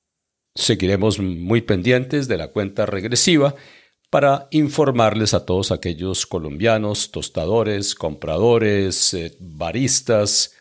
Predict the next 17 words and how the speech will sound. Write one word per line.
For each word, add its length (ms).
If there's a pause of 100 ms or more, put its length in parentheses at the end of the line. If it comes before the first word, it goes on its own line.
comercializadores, 1200 (440)
que 100
están 420
también 420
contando 520
los 160
días 280
para 240
poder 360 (260)
asistir 540
a 120
este 540
evento 560
único 420
en 120
territorio 540
colombiano. 540